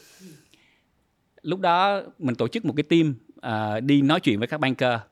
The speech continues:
nói chuyện với các assistant, đi nói chuyện với, ờ, những cái regulators là những cái người về luật pháp. Cái, thu thập rất nhiều thông tin. Một trong những cái mà nó nổi ra trong cái giai đoạn đó đó, sau cái giai đoạn đó mình thấy là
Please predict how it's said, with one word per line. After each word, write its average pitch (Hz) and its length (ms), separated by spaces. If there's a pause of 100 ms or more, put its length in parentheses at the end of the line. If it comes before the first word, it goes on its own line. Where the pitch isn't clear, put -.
(400)
nói 147 140
chuyện 107 220
với 120 100
các 147 140
assistant, 131 500 (400)
đi 120 80
nói 127 160
chuyện 107 280
với, 143 440
ờ, 131 140
những 107 200
cái 143 360 (200)
regulators 131 560
là 104 100
những 101 140
cái 135 120
người 110 300
về 104 260 (500)
luật 101 300
pháp. 151 220 (1120)
Cái, 170 120 (720)
thu 160 120
thập 156 140
rất 240 120
nhiều 117 380 (180)
thông 151 120
tin. 147 160 (400)
Một 127 160
trong 160 120
những 139 100
cái 156 160
mà 190 100
nó 131 80
nổi 151 280
ra 208 120 (180)
trong 147 140
cái 170 100
giai 165 100
đoạn 120 340
đó 131 140
đó, 180 100 (260)
sau 170 220
cái 180 100
giai 147 140
đoạn 110 120
đó 139 60
mình 147 120
thấy 143 140
là 139 160